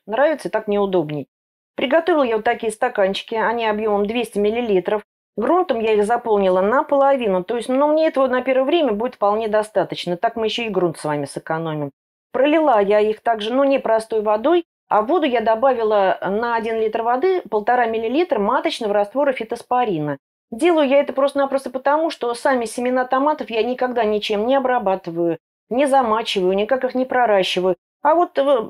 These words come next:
полив фитоспорином, ну, это будет своего рода вот уже такая профилактика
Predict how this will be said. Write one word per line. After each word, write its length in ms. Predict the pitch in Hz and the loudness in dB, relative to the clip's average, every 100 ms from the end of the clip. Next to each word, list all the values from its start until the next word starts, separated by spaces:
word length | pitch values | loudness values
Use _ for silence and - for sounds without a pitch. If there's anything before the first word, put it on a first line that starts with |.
| - | -4
полив 300 | - 294 302 | 0 0 0
фитоспорином, 720 | 294 294 294 302 330 359 269 | -2 -4 0 2 4 4 2
ну, 40 | 269 | 2
это 180 | 294 277 | 0 0
будет 200 | 285 269 | -2 0
своего 240 | 269 269 | 0 2
рода 200 | 311 269 | 2 2
вот 100 | 220 | 0
уже 340 | 214 240 233 196 185 | -2 0 -2 -4 -4
такая 260 | 214 233 | -2 -2
профилактика 960 | 220 208 247 294 330 - - 185 175 147 | -4 -4 0 0 0 -4 0 0 0 -2